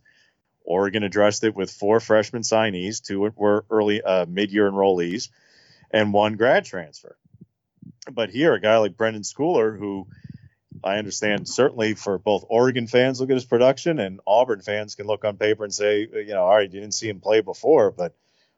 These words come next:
what's Oregon really worried about? All right, you, you certainly don't wanna see a guy get hurt, but grand scheme of things, how much is it really gonna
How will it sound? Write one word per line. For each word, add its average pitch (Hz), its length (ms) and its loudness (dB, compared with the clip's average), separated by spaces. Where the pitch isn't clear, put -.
what's 104 240 0
Oregon 104 380 0
really 104 240 2
worried 101 320 0
about? 110 360 4
All 104 80 2
right, 104 200 0
you, 95 180 -12
you 87 180 -16
certainly 104 420 -6
don't 104 140 -2
wanna 92 320 0
see - 220 -4
a 98 60 -2
guy 92 200 4
get 82 180 -8
hurt, 165 360 2
but 98 340 0
grand 110 300 -2
scheme 143 260 -6
of 104 80 -6
things, 98 260 -8
how 107 140 -2
much 104 300 -6
is 92 120 -10
it 95 80 -16
really 101 200 -2
gonna 90 320 -4